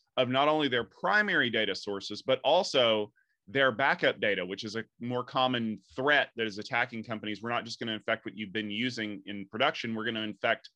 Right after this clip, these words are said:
the things you would use to recover from what we were infected by. Um, the question that I have for you, Stephen, though, is that this is something that a lot of other companies have started coming out with in this space. Um, it seems to be that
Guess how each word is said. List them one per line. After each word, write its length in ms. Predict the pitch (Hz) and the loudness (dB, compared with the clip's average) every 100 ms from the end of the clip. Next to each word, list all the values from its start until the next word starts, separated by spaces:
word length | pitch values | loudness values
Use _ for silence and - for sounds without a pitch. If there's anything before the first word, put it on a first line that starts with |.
| 113 | -12
the 100 | 117 | -4
things 320 | 127 117 110 | -2 -2 -4
you 60 | 113 | -4
would 100 | 107 | -4
use 200 | 110 104 | -4 -6
to 100 | 101 | -10
recover 380 | 98 113 101 | -6 -4 -4
from 160 | 98 104 | -8 -10
what 160 | 101 82 | -10 -8
we 100 | 95 | -8
were 140 | 98 | -8
infected 500 | 101 113 151 - 90 | -6 -2 -2 -4 -8
by. 240 | 90 69 - _ _ - - _ _ | -4 -6 -8 _ _ -20 -20 _ _
Um, 520 | 131 139 131 120 104 95 _ _ _ _ _ _ _ _ _ _ - | 0 4 2 0 -4 -8 _ _ _ _ _ _ _ _ _ _ -10
the 80 | |
question 360 | 131 190 214 185 | 0 2 2 0
that 100 | 151 | 4
I 80 | 139 | 4
have 240 | 143 139 | 4 0
for 100 | - | 0
you, 220 | 110 101 | -4 -4
Stephen, 400 | 95 - 98 92 | -6 -6 -6 -6
though, 300 | 90 90 87 - | -8 -8 -8 -6
is 200 | 113 104 | -6 -2
that 260 | 123 117 113 | 0 0 0
this 220 | 196 226 | -2 -2
is 100 | 214 | -4
something 300 | 185 175 147 | -2 -2 0
that 80 | 123 | 0
a 60 | |
lot 340 | 107 104 107 120 | 0 2 2 4
of 80 | |
other 160 | 117 113 | 2 -2
companies 420 | - 107 104 98 | -4 -8 -6 -8
have 100 | 95 | -8
started 320 | - 104 95 | -4 -4 -4
coming 280 | 92 92 92 | -8 -8 -6
out 180 | 92 - | -6 -4
with 160 | 90 87 - | -6 -8 -12
in 180 | 104 101 | -12 -10
this 180 | 92 - | -8 -8
space. 480 | - 110 80 - - - - _ - | 0 0 0 -6 -18 -20 -20 _ -4
Um, 320 | 104 98 92 | -2 -2 -6
it 160 | 113 113 | -6 -6
seems 420 | - 131 135 135 | -2 -2 -2 -6
to 140 | - 123 | -8 -4
be 400 | 120 120 117 113 | -2 0 -2 -2
that 440 | 107 104 98 95 | 0 2 2 0